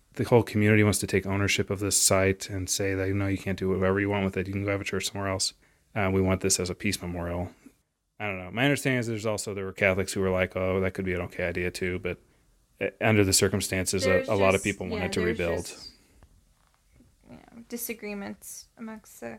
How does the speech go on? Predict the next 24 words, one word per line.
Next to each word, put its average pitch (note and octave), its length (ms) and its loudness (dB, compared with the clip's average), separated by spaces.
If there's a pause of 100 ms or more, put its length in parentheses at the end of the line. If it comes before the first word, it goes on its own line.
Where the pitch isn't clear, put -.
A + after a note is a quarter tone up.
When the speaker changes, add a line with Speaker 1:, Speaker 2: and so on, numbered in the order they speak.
Speaker 2:
community. A3 520 -10 (600)
And A#3+ 160 -4
so, C#4 360 6
anyway, B3 380 2
with A#3+ 160 2
the B3 100 -6
aftermath, C#4+ 500 -2
actually, B3 720 -4
uh, - 180 -18 (540)
you, A#3+ 1200 -8 (640)
not B3+ 300 0
too D4+ 120 -8
long B3+ 260 0
ago, G#3 600 -6 (140)
like, G#3+ 260 -6
in A3 160 -8
two - 160 -16
thousand A3+ 340 -6
eight A3 160 -4
and G#3+ 160 -10
things, G#3+ 360 -10 (120)
I A3+ 100 -4
believe, C4 640 0
um, A3 600 -4